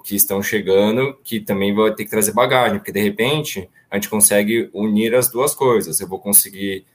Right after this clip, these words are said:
atender desde um carro clássico, antigo, com o pessoal um pouco da velha guarda, que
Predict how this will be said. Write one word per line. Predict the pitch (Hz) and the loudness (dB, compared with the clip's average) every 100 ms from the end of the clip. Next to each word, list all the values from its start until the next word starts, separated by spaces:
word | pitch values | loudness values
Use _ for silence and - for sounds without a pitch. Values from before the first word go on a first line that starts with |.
| _ | _
atender | - 92 101 92 95 | -8 -4 -2 0 2
desde | 98 107 120 | 4 4 2
um | 113 | 0
carro | 104 104 98 | 2 2 -2
clássico, | 95 95 95 - - | 0 2 2 2 0
antigo, | 92 90 98 95 87 | -4 -4 -4 -2 -4
com | 92 | -8
o | 90 | -6
pessoal | - - 92 90 | -2 2 2 2
um | |
pouco | 87 90 85 | 0 -4 -2
da | 87 | -2
velha | 90 92 | 0 0
guarda, | 85 87 87 85 | 2 2 2 0
que | 87 92 90 | -6 -6 -8